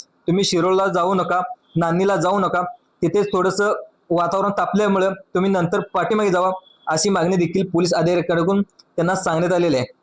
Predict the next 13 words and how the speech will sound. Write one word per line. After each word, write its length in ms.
पण 180
चर्चेतून 400
मार्ग 220
निघू 220
शकतो 300
का? 80
तुम्हाला 240
काय 120
वाटते? 360
नक्कीच 340
कमेंट 240
करून 120
सांगा 280